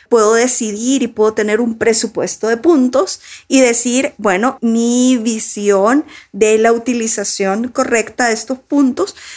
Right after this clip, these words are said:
debe ser canjearlos en X o Y comercio o utilizarlos para tal fin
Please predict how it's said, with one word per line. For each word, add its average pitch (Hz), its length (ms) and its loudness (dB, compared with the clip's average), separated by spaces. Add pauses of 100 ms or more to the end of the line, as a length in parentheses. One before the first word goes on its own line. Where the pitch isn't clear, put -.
(120)
debe 220 400 2
ser 247 540 0 (160)
canjearlos 226 840 0
en 208 100 -4
X 202 440 -6 (180)
o 226 100 4
Y 214 260 2
comercio 262 720 2
o 269 120 4
utilizarlos 254 880 0
para 285 240 0
tal 285 180 -4
fin 285 400 0